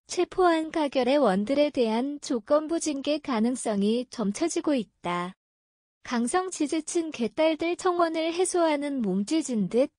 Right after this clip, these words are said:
이상민, 조응천, 이완욱, 서른, 김종민 등 반면계 중진의 원들 징계만이라도 형식상 처분하려는 움직임이다.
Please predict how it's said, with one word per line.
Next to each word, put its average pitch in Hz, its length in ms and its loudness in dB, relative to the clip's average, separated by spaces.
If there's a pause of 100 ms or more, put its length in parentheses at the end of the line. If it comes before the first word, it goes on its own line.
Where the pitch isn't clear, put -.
(120)
이상민, 330 580 -2
조응천, 240 640 0
이완욱, 240 520 2
서른, 349 420 0
김종민 233 680 0
등 269 400 -4 (180)
반면계 294 640 0
중진의 294 520 -2
원들 220 440 2
징계만이라도 254 1200 0 (220)
형식상 359 720 -4
처분하려는 311 840 0
움직임이다. 202 1040 -2